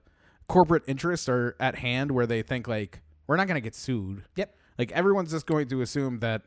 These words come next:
Speaker 1: if you get sick at work, it's just because everyone's getting sick, and they're not gonna sue us for unsafe conditions that led to them getting sick.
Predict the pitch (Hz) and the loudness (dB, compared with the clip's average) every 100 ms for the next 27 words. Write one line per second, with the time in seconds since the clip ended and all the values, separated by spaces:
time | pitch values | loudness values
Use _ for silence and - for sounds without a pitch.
0 | _ _ _ - 127 147 165 - 147 110 | _ _ _ -8 -2 0 0 -2 -4 -2
1 | 117 120 - 110 - 120 - 107 117 107 | 0 -2 -2 -8 -6 -8 -8 -4 -2 -2
2 | 98 - - _ - 101 135 143 123 110 | -6 -12 -16 _ -12 -4 -2 0 0 -2
3 | 110 98 110 107 - - _ - 120 123 | -4 -6 -6 -6 -6 -16 _ -6 -4 -2
4 | 135 131 117 - 135 123 156 - 110 107 | 0 -2 -4 -4 0 0 -2 -4 -6 -6
5 | 107 - 139 - 139 123 - _ - 143 | -8 -8 -6 -4 -4 -4 -12 _ -10 -6
6 | 143 143 123 117 98 123 135 117 107 104 | -6 -6 -8 -8 -8 -6 -6 -8 -10 -8
7 | 104 101 90 110 107 - | -8 -10 -10 -8 -8 -10